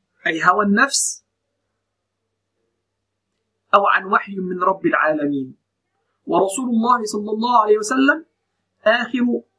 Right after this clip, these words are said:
من يوحى إليه. فماذا تريدون؟ تريدون اتباع النبي أم تريدون اتباع هواكم؟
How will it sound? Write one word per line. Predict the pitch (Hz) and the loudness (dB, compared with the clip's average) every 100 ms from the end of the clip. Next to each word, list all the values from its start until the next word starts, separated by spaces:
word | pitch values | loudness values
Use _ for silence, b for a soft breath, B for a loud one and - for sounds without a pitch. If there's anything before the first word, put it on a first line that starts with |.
| _ | _
من | - 190 190 | -8 -6 2
يوحى | 208 202 - 170 | 2 4 0 -2
إليه. | - - 294 b b b b b _ _ _ _ _ _ _ _ _ _ _ _ _ _ _ _ _ _ _ _ _ _ _ _ - _ _ _ _ _ _ _ _ _ _ _ _ _ _ _ _ _ _ _ _ - | -2 -2 -2 b b b b b _ _ _ _ _ _ _ _ _ _ _ _ _ _ _ _ _ _ _ _ _ _ _ _ -20 _ _ _ _ _ _ _ _ _ _ _ _ _ _ _ _ _ _ _ _ -12
فماذا | 190 196 - 359 | -6 -4 -4 -6
تريدون؟ | - 339 - 302 - _ _ _ _ _ _ _ _ _ _ _ _ _ _ _ _ _ _ _ _ _ - | -4 -2 -2 -4 -6 _ _ _ _ _ _ _ _ _ _ _ _ _ _ _ _ _ _ _ _ _ 0
تريدون | 185 196 226 247 | 0 2 0 0
اتباع | 214 - 208 254 247 | 0 0 0 2 0
النبي | 240 240 277 339 - _ - | 0 0 2 0 -4 _ -4
أم | 233 226 | -4 0
تريدون | 233 226 226 240 | 2 2 2 0
اتباع | 233 - 214 220 196 | -2 -2 2 4 4
هواكم؟ | 185 190 202 190 196 170 | 0 0 0 0 -6 -10